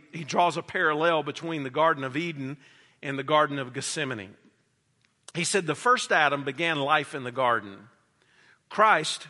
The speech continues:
the last Adam, came at the end of his life to a garden.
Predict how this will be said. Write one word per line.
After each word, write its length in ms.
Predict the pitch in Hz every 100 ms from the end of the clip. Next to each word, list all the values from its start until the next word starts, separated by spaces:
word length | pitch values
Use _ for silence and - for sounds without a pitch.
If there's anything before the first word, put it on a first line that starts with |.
| -
the 180 | 151 143
last 380 | 165 196 185
Adam, 480 | 175 135 123 135 143 - _ _ _ -
came 420 | - 196 190 180
at 220 | - 160
the 180 | 143 185
end 160 | 190
of 80 | 175
his 180 | 131 113
life 460 | 120 127 131 - - _ _ _ -
to 180 | 160 147
a 20 |
garden. 480 | 127 127 117 110